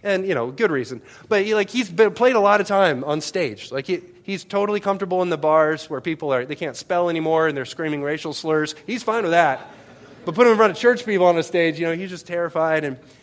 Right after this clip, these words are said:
and tentative. And now you watch him. I mean, would any of us ever use the word tentative to describe what he does up here? Like, he, he's incredible. He's leading us to the throne, <laughs> you know, like, week in and week out. There are times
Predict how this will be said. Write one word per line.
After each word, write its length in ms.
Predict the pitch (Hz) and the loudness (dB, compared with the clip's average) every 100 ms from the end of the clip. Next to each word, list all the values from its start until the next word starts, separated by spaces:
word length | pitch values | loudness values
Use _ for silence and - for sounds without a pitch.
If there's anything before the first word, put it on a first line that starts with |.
| _ | _
and 140 | 135 131 | -14 -10
tentative. 540 | 170 180 165 147 135 | -6 -4 -2 -4 -6
And 180 | 143 139 | -12 -8
now 260 | 151 180 170 | -2 0 -2
you 140 | 143 | -4
watch 320 | 127 120 120 | -4 -6 -6
him. 240 | 123 110 110 _ _ _ _ 160 | -12 -14 -16 _ _ _ _ -2
I 40 | |
mean, 120 | 175 | 0
would 100 | 185 | 0
any 200 | 180 185 | 0 0
of 60 | 208 | 0
us 120 | 202 | -2
ever 240 | - 175 185 | -2 -4 -4
use 200 | 185 180 | -8 -8
the 80 | 170 | -6
word 200 | 165 160 | -8 -8
tentative 440 | 165 160 170 151 | -8 -8 -8 -10
to 80 | 139 | -12
describe 560 | 131 - 156 151 160 | -14 -10 -4 -2 -2
what 120 | 143 135 | -4 -8
he 120 | 165 | -4
does 280 | 147 160 170 | -2 0 -2
up 140 | 170 | -8
here? 260 | 185 196 - _ _ _ _ _ _ - | -8 -8 -10 _ _ _ _ _ _ -8
Like, 140 | 180 | -6
he, 120 | 214 | -6
he's 300 | 165 202 226 | -6 -6 -6
incredible. 640 | 233 - 254 269 160 98 - _ _ _ _ - | -8 -8 -6 -4 -4 -8 -14 _ _ _ _ -6
He's 220 | 240 196 | -4 -4
leading 400 | 196 277 285 240 | -2 0 2 0
us 220 | 220 - | -2 -6
to 120 | - | -8
the 140 | 185 180 | -6 -6
throne, 720 | - 180 220 269 214 104 - | -8 -2 6 8 8 4 -6
<laughs> 60 | - | 2
you 100 | 226 | 4
know, 220 | 220 226 | 6 6
like, 200 | 214 190 | 4 2
week 300 | 214 277 277 | 0 -2 0
in 80 | 247 | -2
and 100 | 220 | -2
week 160 | 214 220 | -2 -2
out. 140 | 185 | -2
There 100 | 202 | -2
are 40 | |
times 320 | 208 214 202 | -2 -2 -4